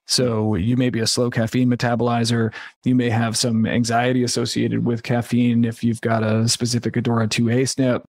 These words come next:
or particular genetics, you may be somebody who just needs to move to decaf coffee or tea, or you may be somebody who can really drink coffee pretty well. But regardless of how fast you metabolize, if you're sipping all night long, you're gonna have a really disrupted sleep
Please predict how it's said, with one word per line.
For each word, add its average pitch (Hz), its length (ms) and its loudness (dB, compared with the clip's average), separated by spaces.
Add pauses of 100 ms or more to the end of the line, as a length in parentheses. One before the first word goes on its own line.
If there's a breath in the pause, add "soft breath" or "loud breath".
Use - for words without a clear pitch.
(160)
or 120 180 0
particular 139 420 0
genetics, 123 540 0 (300 loud breath)
you 151 120 4
may 139 160 2
be 127 160 0
somebody 117 340 0
who 113 120 0
just 110 200 -2
needs 117 200 0
to 110 280 0 (280)
move 131 300 0
to 113 180 0
decaf 120 480 -2
coffee 117 420 0
or 107 240 0
tea, 120 320 0 (500)
or 135 200 0
you 123 100 2
may 117 120 2
be 117 100 -2
somebody 113 340 0
who 113 140 0
can 113 160 0
really 151 180 2
drink 113 220 -2
coffee 113 260 0
pretty 117 200 -4
well. 110 440 0 (680 soft breath)
But 127 380 0 (160)
regardless 131 460 0
of 120 100 -2
how 117 160 2
fast 113 340 -2
you 113 60 2
metabolize, 107 800 0 (300 loud breath)
if 127 120 -2
you're 139 120 2
sipping 139 320 -2
all 120 140 0
night 113 220 0
long, 110 380 0 (240)
you're 139 120 0
gonna 123 120 0
have 135 140 -2
a 117 60 0
really 113 340 0
disrupted 117 520 -2
sleep 113 320 -2